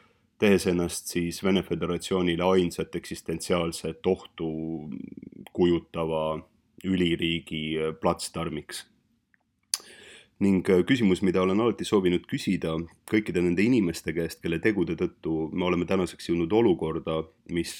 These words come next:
äh, lõpeb üsna kindlasti tulevikus julgeolekupoliitilise katastroofiga, on ühemõtteline ja lihtne. Nende inimeste käest oleks vaja lihtsalt küsida, et, äh,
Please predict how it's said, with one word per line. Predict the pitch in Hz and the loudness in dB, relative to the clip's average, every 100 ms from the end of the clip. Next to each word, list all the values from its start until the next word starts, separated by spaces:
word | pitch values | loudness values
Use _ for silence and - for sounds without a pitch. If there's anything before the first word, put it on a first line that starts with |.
| - | -8
äh, | 85 82 | -6 -2
lõpeb | 95 - 80 - _ _ _ - | -4 -4 -10 -10 _ _ _ -12
üsna | 85 82 | -6 -2
kindlasti | 110 90 87 - | 0 0 -2 -4
tulevikus | 101 92 80 80 - 80 80 - | 0 0 0 -4 -2 -2 -4 -4
julgeolekupoliitilise | 82 95 92 82 82 - 90 87 90 80 78 78 | -2 0 0 -2 -4 -6 -2 -2 -2 -8 -8 -2
katastroofiga, | 120 123 78 - 78 - 78 80 - - - - - _ - | -2 -2 -8 -6 -8 -6 -6 -6 -10 -20 -20 -20 -20 _ -14
on | - 87 85 85 | -2 0 2 2
ühemõtteline | 87 110 104 85 - 82 85 85 | 2 4 4 0 -2 -2 0 2
ja | |
lihtne. | 92 131 - - - - _ _ _ _ _ _ _ _ _ _ _ - - _ _ _ _ - | 0 -4 -8 -12 -12 -14 _ _ _ _ _ _ _ _ _ _ _ -12 -12 _ _ _ _ -10
Nende | 87 92 95 107 | -2 0 4 4
inimeste | 101 - 85 | 4 2 -2
käest | 85 - | -2 -2
oleks | 87 - | -4 -2
vaja | 92 | -2
lihtsalt | 104 87 - | -2 -4 -6
küsida, | 127 98 85 80 | -4 -2 -2 -4
et, | 80 _ - | -6 _ -6
äh, | 85 | -4